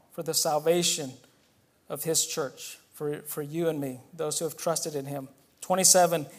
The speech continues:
"And just as it is appointed for people to die once." How many times do we die? Oh, that's important right here. ¿Cuántas veces vamos a morir? Usted no es un gato,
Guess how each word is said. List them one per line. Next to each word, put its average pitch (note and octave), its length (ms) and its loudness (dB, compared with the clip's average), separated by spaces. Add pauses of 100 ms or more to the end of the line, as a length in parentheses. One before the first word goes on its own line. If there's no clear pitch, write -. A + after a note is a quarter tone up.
"And E3+ 140 0
just G3 240 8
as G3 100 8
it - 20 4
is F#3+ 120 4
appointed G#3+ 420 6
for G3 140 2
people A3 300 0
to G3 100 0
die G3 240 12
once." A#3 560 12
How G3+ 100 4
many A#3 200 2
times A3+ 300 2
do A#3+ 80 -2
we A3 120 0
die? C4 340 8 (500)
Oh, E3+ 240 -4
that's G#3 200 0
important G#3+ 420 -2
right F#3 140 0
here. G3 260 0 (1800)
¿Cuántas G#3 300 6
veces A3+ 500 4 (380)
vamos G#3 340 2
a G#3 60 6
morir? G#3+ 420 4 (1300)
Usted F#3+ 340 -2
no A3+ 100 4
es A#3 140 2
un A#3 160 -2
gato, G#3+ 400 10